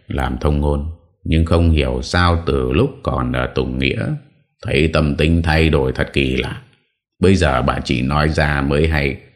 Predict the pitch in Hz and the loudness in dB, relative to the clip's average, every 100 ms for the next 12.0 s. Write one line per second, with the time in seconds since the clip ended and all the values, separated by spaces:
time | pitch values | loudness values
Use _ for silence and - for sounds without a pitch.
0 | _ - 80 78 69 65 64 - - 87 | _ -2 0 2 0 0 -4 -4 -2 -2
1 | - 73 73 73 69 71 69 67 - _ | 0 0 2 0 0 -2 -2 -4 -8 _
2 | _ - 82 73 71 69 69 65 67 64 | _ -6 -2 0 0 -2 -2 -4 -4 -6
3 | - _ _ _ _ _ _ _ _ _ | -12 _ _ _ _ _ _ _ _ _
4 | _ _ _ _ _ _ 71 69 69 76 | _ _ _ _ _ _ -2 0 2 2
5 | 78 85 82 82 76 71 65 73 71 73 | 4 4 2 2 0 -2 0 0 0 0
6 | 67 69 67 - 65 65 65 - 64 64 | 0 -2 -2 -4 -4 -6 -8 -4 -4 -2
7 | 69 78 78 71 65 64 67 65 - 80 | 0 2 2 0 -2 -4 -4 -6 0 2
8 | 82 80 82 80 82 80 82 76 65 62 | 4 4 4 2 0 2 0 0 -2 -4
9 | - _ - 65 64 69 69 - - _ | -12 _ -4 -2 -2 -2 -4 -4 -20 _
10 | _ _ _ _ _ _ _ _ - 104 | _ _ _ _ _ _ _ _ -4 -2
11 | 123 - 82 73 - - 95 92 90 | -2 -2 -2 -2 -8 -6 -2 0 0